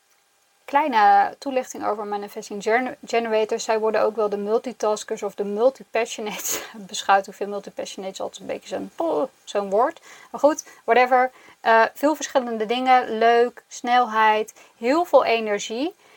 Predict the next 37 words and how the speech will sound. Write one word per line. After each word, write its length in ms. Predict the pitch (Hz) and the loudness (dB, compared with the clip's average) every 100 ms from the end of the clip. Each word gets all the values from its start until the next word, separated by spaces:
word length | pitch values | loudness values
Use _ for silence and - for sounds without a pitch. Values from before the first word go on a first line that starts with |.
| _ | _
Maar 120 | - 240 | -6 -4
ik 100 | 233 | 0
heb 140 | 262 | 2
alleen 400 | 240 240 285 349 | 2 2 2 2
maar 180 | 262 220 | 0 0
veel 340 | - 294 320 | -2 0 2
energie 680 | - 226 202 190 214 254 370 _ | 0 -2 -4 -8 -6 -6 -6 _
wanneer 340 | 233 233 240 | -8 -2 0
ik 240 | 233 220 - _ _ | 0 -2 -8 _ _
met 380 | - 208 202 - _ _ | -8 -6 -8 -14 _ _
de 140 | - 214 | -8 2
juiste 380 | 202 269 - 202 | 4 4 2 -8
dingen 280 | 240 220 | -8 -6
bezig 380 | 185 196 214 - | -6 -8 -8 -10
ben. 300 | - 190 196 _ | -6 -6 -6 _
En 140 | - 214 | -4 4
wat 200 | 262 302 | 4 4
zijn 220 | 262 254 | 0 0
dan 200 | 233 220 | -2 -4
de 120 | 202 | -4
juiste 420 | 208 226 254 - | 2 2 0 -6
dingen 300 | 202 226 202 | -4 -2 -4
voor 160 | 190 196 | -8 -4
mij? 380 | 196 208 294 403 _ _ _ - | 0 0 0 -4 _ _ _ -10
Dat 200 | - 262 | 2 4
is 200 | 254 247 | 4 2
dingen 320 | 202 269 302 247 | 0 0 0 2
waar 200 | 240 220 | 2 0
ik 140 | 208 | -4
heel 280 | 196 285 262 | -2 2 2
erg 120 | 214 - | 0 -2
blij 400 | 208 220 277 233 | 2 4 2 0
en 120 | 214 | -6
enthousiast 520 | 202 208 185 208 208 | -8 -8 -4 -6 -6
van 160 | 202 190 | -10 -10
me 100 | 185 | -8
word, 340 | 180 - | -8 -10